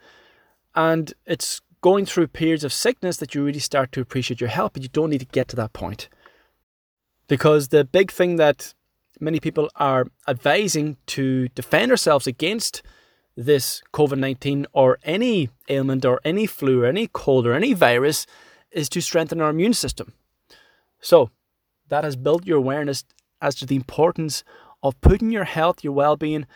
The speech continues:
and your immune system before perhaps the biceps, the six-packs, the big pecs,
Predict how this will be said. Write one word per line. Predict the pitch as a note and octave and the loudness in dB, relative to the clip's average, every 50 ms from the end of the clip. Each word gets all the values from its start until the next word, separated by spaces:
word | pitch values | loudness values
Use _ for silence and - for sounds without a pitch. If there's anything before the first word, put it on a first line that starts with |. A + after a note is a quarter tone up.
| _ _ _ _ - | _ _ _ _ -8
and | C#3+ C3+ | -4 -4
your | C3 | -2
immune | B2+ B2+ C#3+ E3 G3+ G#3+ | -2 -2 0 0 0 0
system | F#3+ - - D3+ B2 - - E3+ F3 F3 - _ _ _ _ _ _ _ _ _ _ - | 0 -2 -2 -2 -2 0 2 2 2 2 0 _ _ _ _ _ _ _ _ _ _ -8
before | C#3 B2 - D3 C#3 C#3+ | -8 -4 0 2 2 2
perhaps | C3 - A#2 - - C3+ B2+ - - - - - _ _ _ _ _ | 2 -2 -8 -6 -2 -2 -2 -2 -4 -8 -8 -10 _ _ _ _ _
the | - B2+ | -6 -2
biceps, | B2+ C3 C3+ C3+ - D3+ C3+ - - | 0 0 0 0 0 -2 -4 -4 -4
the | - A#2 | -6 -6
six-packs, | - C3 A#2+ - - - B2 B2+ - - - - - _ - - _ _ _ - | -4 -4 -6 -6 -4 -2 -2 -2 -2 -6 -10 -10 -10 _ -20 -20 _ _ _ -6
the | A#2+ | 0
big | B2 C3+ B2+ - - | 0 0 0 0 -2
pecs, | - B2+ A#2+ A#2 - - - - | -2 0 0 -2 -4 -8 -8 -8